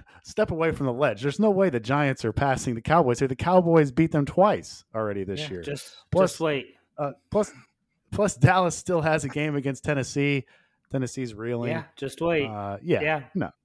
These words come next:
Speaker 1: no, the Giants, the Giants will get the five
Speaker 2: Mm,
Speaker 1: seed. Come on.
Speaker 2: mm.
Speaker 1: Or the, the Cowboys will get the five seed.
Speaker 2: We'll
Speaker 1: Come on.
Speaker 2: see.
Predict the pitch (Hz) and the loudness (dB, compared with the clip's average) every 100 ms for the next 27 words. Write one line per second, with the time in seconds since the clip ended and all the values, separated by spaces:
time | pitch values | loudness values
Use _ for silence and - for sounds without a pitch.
0 | _ _ 123 87 98 180 170 135 - 147 | _ _ -10 -8 -4 0 0 -2 -8 -8
1 | 165 175 156 123 117 92 - 85 131 131 | -4 -2 -2 -4 -8 -10 -12 -16 -16 -18
2 | 120 - 120 110 _ 151 143 143 131 143 | -18 -12 -12 -12 _ 0 0 -2 -4 0
3 | 185 139 113 110 101 - 90 82 113 120 | 2 4 2 0 -10 -12 -14 -14 -12 -8
4 | 135 120 165 127 110 | -6 -4 -4 -6 -12